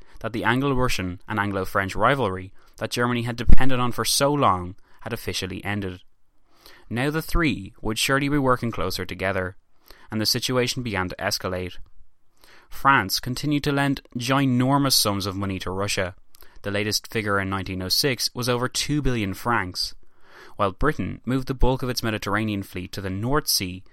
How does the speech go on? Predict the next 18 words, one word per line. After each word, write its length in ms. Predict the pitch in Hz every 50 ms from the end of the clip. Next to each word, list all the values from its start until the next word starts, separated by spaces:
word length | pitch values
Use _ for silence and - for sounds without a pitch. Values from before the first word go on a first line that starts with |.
| - - -
in 160 | - 113 113 113
mid-nineteen 500 | 120 117 117 107 95 95 92 - 98 92
oh 100 | 92 90
six, 540 | - - 110 104 95 - - - - - - - - - - - - -
a 60 | 123
move 280 | 120 123 120 120 113 113
which 180 | 117 110 -
many 220 | 117 113 113 110 104
German 260 | 101 104 101 101 98
strategists 680 | - - 98 - - - 143 156 143 127 107 - - -
believed 480 | - 104 98 98 98 98 92 95 - - - - - - - -
was 140 | - 123 123
a 60 | 131
step 480 | - - - - 131 98 92 90 - -
towards 260 | - - 120 113 -
a 60 | -
preemptive 540 | - - - 131 127 117 104 98 - - -
strike 640 | - - - - 156 143 113 98 90 - - -